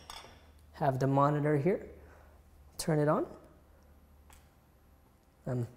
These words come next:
I'll, I'll adjust it real quick. I'll turn the camera on. I'll adjust the monitor so you can see. I'll adjust the camera so you can see.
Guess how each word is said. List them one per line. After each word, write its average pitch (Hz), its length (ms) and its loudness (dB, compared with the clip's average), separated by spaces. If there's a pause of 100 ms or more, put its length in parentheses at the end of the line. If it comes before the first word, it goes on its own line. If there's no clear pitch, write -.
I'll, 123 240 0 (160)
I'll 127 100 -2
adjust 131 320 -2
it 143 40 -4
real 139 140 -2
quick. 214 320 0
I'll 139 40 2
turn 143 200 0
the 127 80 0
camera 170 440 0
on. 160 240 -4 (2250)
I'll - 120 -8
adjust 131 380 -8
the 131 40 -8
monitor 170 460 -2
so - 160 -8
you 143 80 -8
can 117 180 -10
see. - 460 -6 (2250)
I'll 165 80 -6
adjust 147 280 -4
the - 40 -20
camera 156 480 0
so 151 160 -6
you 151 80 -4
can 151 160 -6
see. 190 260 -6